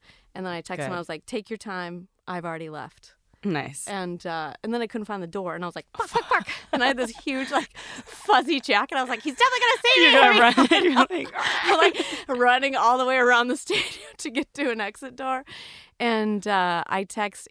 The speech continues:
Speaker 1: 'cause he called six times, and he was like, "Hey, I'm so sorry," and left me this long me-, a text back.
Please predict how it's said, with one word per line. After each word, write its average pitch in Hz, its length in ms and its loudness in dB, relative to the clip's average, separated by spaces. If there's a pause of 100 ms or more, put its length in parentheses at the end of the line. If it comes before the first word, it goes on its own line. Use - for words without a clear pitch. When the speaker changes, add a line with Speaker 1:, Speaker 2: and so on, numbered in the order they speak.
Speaker 1:
'cause 185 160 -6
he 220 100 -6
called 185 340 -6
six - 400 -8
times, 202 760 -4
and 185 140 -8
he 180 60 -8
was 180 120 -14
like, 180 140 -12
"Hey, 208 280 -6
I'm 190 100 -12
so 185 160 -12
sorry," 175 360 -8
and 175 80 -10
left 175 140 -10
me 180 120 -10
this 170 180 -14
long 170 180 -8
me-, 165 100 -10
a 180 100 -10
text - 320 -14
back. 165 360 -8